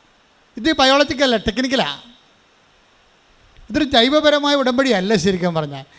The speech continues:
ഇതൊരു സ്നേഹബന്ധത്തിൻ്റെ പേരിലുള്ളതല്ല, ഉടമ്പടി എടുത്തതിൻ്റെ പേരിലുള്ള കാട്ടിക്കൂട്ടലാണ്. ഉപവസിക്കണം,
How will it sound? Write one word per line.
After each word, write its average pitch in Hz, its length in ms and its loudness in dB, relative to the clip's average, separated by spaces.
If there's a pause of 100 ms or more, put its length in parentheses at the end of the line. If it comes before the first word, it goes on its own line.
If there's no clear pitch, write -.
(160)
ഇതൊരു 311 200 0 (100)
സ്നേഹബന്ധത്തിൻ്റെ 254 1120 0
പേരിലുള്ളതല്ല, 202 680 -2 (480)
ഉടമ്പടി 214 360 2
എടുത്തതിൻ്റെ 269 580 0
പേരിലുള്ള 214 440 0 (340)
കാട്ടിക്കൂട്ടലാണ്. 175 680 -2 (840)
ഉപവസിക്കണം, 247 460 0